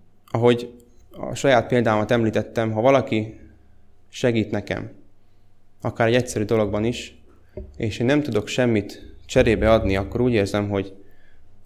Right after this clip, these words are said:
hogy én nem vagyok olyan jó, mint a másik, és valahogy megpróbálom ezt kiegyenlíteni. Hogyha valaki ad nekem valamit, vagy segít nekem, akkor, akkor majd később én is valamit adok neki, hogy,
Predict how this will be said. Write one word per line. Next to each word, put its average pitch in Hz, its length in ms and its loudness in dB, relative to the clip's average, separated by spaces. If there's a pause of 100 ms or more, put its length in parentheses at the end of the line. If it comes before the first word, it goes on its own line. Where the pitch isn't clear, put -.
hogy 104 220 -2
én 101 80 2
nem 123 160 2
vagyok 95 240 0
olyan 104 160 0
jó, 104 120 0
mint 101 200 -2
a 98 40 -2
másik, 110 600 -2 (1000)
és 104 640 0 (300)
valahogy 131 240 6
megpróbálom 104 480 2
ezt 98 160 -2
kiegyenlíteni. 101 720 -2
Hogyha 117 240 -6
valaki 139 260 6
ad 117 80 6
nekem 107 260 0
valamit, 117 300 2
vagy 104 100 -6
segít 110 320 0
nekem, 117 260 -2
akkor, 110 560 -2 (360)
akkor - 260 -4
majd 107 180 0
később 110 320 0
én 101 120 2
is 98 220 -4
valamit 98 320 -2
adok 98 220 -2
neki, 98 260 -8
hogy, 101 320 -6